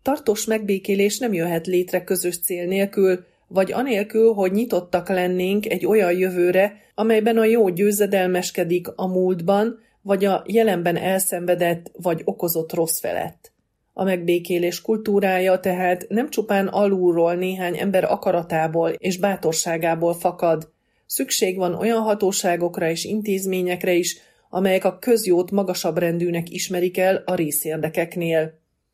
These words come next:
A béke azt jelenti, hogy tudjuk, hogyan éljünk együtt, közösségben megbékélt emberekként. Egy olyan megbékélés, amely azon túl, hogy képessé tesz minket az együttélésre,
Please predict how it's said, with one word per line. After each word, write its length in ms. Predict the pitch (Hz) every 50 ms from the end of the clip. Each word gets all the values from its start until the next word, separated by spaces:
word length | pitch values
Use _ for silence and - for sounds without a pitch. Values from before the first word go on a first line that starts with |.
| _ _ _ _ _ _ _ _
A 160 | 202 214 208
béke 360 | 202 226 220 214 214 185 -
azt 220 | - 214 214 -
jelenti, 520 | 233 202 190 185 190 190 - 190 180 175 - _ _ _ _ _
hogy 220 | - 208 208 208
tudjuk, 460 | - - 247 208 190 220 226 220 220 -
hogyan 400 | - 262 233 220 196 180 170 -
éljünk 520 | - - 190 190 180 180 180 175 175 -
együtt, 500 | - 190 180 160 175 202 226 220 208 - _ _ _ _ _
közösségben 920 | - 190 180 185 180 180 - - - 180 175 170 170 175 185 185 185 - -
megbékélt 760 | 190 196 185 170 165 156 165 160 160 - 165 160 165 160
emberekként. 840 | - 175 175 170 170 170 165 165 - - 175 175 175 165 165 - - _ _ _ _ _ _ _ _ _ _ _ _ _
Egy 220 | - 208 214 208 -
olyan 280 | - 302 302 262 214
megbékélés, 920 | 202 202 208 208 202 185 180 175 170 175 196 170 170 165 165 160 160 - -
amely 500 | - - 180 180 180 175 170 170 170 - -
azon 400 | - 202 208 226 208 196 190 196
túl, 380 | - 226 220 214 190 180 180 -
hogy 220 | _ - 190 190 190
képessé 560 | - 226 226 226 - 185 - - - 180 175
tesz 240 | 175 180 - - -
minket 340 | 185 175 170 170 185 175 170
az 200 | 170 175 - -
együttélésre, 960 | 190 185 196 196 196 - - 202 196 196 196 202 202 - 214 214 202 -